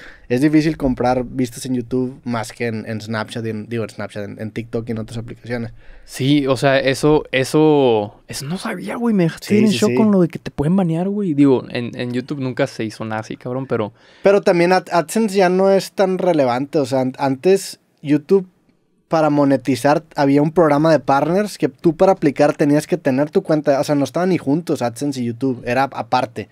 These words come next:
Speaker 2: Ah.
Speaker 1: Entonces tú te tenías que meter directamente a AdSense para monitorear YouTube, no existía un dashboard como hoy existe.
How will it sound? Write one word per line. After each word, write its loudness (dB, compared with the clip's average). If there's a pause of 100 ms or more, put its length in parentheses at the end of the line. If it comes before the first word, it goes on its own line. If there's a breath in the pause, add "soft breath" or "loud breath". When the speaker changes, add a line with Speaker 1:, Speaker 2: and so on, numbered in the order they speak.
Speaker 2:
Ah. -8
Speaker 1:
Entonces -8
tú -2
te -4
tenías 2
que -2
meter 0
directamente 2
a 4
AdSense -4
para 0
monitorear -2 (320 soft breath)
YouTube, 0
no 0
existía -2
un 2
dashboard -4
como -8
hoy -6
existe. -10